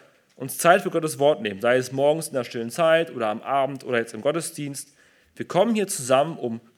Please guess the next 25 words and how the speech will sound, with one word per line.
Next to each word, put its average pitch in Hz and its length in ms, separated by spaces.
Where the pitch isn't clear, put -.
Gottes 165 440
Reden 147 240
zu 135 160
uns 135 240
zu 135 100
hören. 120 280
Es 143 200
ist 135 400
Gottes 214 360
zeitlose 180 920
Botschaft 156 400
an - 80
uns 175 260
und 113 80
Gottes 139 380
Art, 190 240
mit 170 100
uns 160 160
zu 143 80
reden. 139 340
Ja, 143 160
wir 135 100
hören 180 300
Gott 143 220
nicht 143 220